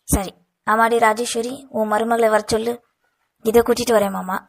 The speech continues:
என்றவர் வேகமாய் செல்ல பார்க்க, "நான் போய் கூட்டிட்டு வரேன் அத்தை, நீங்க இருங்க" என்ற வித்தியா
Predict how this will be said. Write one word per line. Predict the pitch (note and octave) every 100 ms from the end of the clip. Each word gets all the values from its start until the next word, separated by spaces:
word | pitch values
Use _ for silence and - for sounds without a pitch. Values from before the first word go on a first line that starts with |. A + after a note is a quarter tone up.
| _
என்றவர் | - G3+ G3 G3+ G#3+
வேகமாய் | G#3+ G#3+ G#3+ G#3+
செல்ல | - G3+ G3
பார்க்க, | F#3 - G#3+ G#3+ _ _ _ _
"நான் | A#3+ B3+ E4
போய் | F#4+
கூட்டிட்டு | C#4+ A3+ G#3
வரேன் | G3+ G3
அத்தை, | F#3+ A#3+
நீங்க | C4+ B3 C#4+
இருங்க" | C#4+ B3 G3 G3 - _ _ _ -
என்ற | A3+ G#3+
வித்தியா | G3 F#3+ F#3+ G#3+